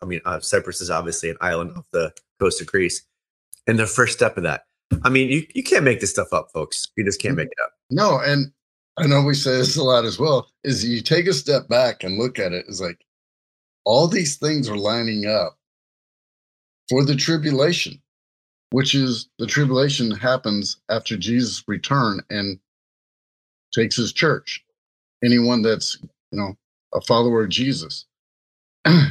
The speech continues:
Speaker 2: And it's like, oh my gosh, you talk about control,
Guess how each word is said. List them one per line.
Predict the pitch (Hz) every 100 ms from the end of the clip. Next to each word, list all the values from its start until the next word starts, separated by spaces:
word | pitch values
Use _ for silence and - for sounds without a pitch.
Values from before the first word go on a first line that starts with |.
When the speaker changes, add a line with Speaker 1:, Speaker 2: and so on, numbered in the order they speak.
| -
Speaker 2:
And | 127 117 -
it's | 120 -
like, | 113 - 117
oh |
my | 113 110
gosh, | 139 - 113
you |
talk | 135 127
about | 104 110 -
control, | - - 160 120 131